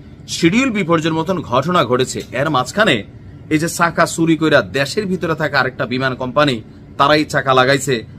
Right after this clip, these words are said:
আমার মনে হয় তাদের বিরুদ্ধে রাষ্ট্রের উচিত সর্বোচ্চ লেভেলের অ্যাকশন নেওয়া। ডক্টর ইউনূস সরকার কি করবেন সেটা জানি না,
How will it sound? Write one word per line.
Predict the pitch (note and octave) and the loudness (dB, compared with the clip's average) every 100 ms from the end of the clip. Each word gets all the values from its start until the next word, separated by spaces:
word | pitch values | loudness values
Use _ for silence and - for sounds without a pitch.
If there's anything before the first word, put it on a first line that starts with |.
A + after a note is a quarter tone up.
| - | -2
আমার | C#3 E3+ G3 | 0 2 2
মনে | F#3+ | 2
হয় | F3+ | 2
তাদের | - C#3 D3+ D3 | 0 0 0 0
বিরুদ্ধে | C3 D#3 C3+ G#2 - | 0 0 -2 -4 -4
রাষ্ট্রের | F#2+ C3 - D#3 | 0 0 0 -2
উচিত | C#3+ C3+ F#3+ F#3+ - - - | -2 4 4 4 -14 -20 -14
সর্বোচ্চ | - G#3+ G3+ G3+ G#3+ - G3+ | -2 2 2 2 -4 -4 0
লেভেলের | E3+ D#3+ D#3+ D#3 | 2 2 0 -2
অ্যাকশন | A#2 - - D#3+ | -6 -8 -6 -2
নেওয়া। | C#3 B2 G#2+ - - - | 2 2 2 -2 -20 -2
ডক্টর | C#3+ C#3+ F3 D#3 | 2 2 2 0
ইউনূস | D#3 F3+ | 0 0
সরকার | - E3+ D3+ D#3 | -2 -4 -2 -4
কি | C#3 C#3+ | -4 -4
করবেন | D3 D3 D3+ | -2 0 -2
সেটা | C#3 C#3 | 0 2
জানি | C3 C3+ | 2 2
না, | D#3+ | 2